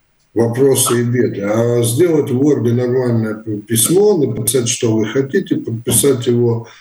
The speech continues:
надёжной электронной подписью и послать по имейлу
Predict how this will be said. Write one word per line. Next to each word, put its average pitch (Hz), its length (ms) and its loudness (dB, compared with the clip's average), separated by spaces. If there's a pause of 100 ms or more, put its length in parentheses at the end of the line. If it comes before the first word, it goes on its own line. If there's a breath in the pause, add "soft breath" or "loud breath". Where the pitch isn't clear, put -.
(140 loud breath)
надёжной 113 540 0
электронной 110 640 -2
подписью 139 720 0
и 160 140 0
послать 143 680 -2 (260)
по 123 180 2
имейлу 139 920 2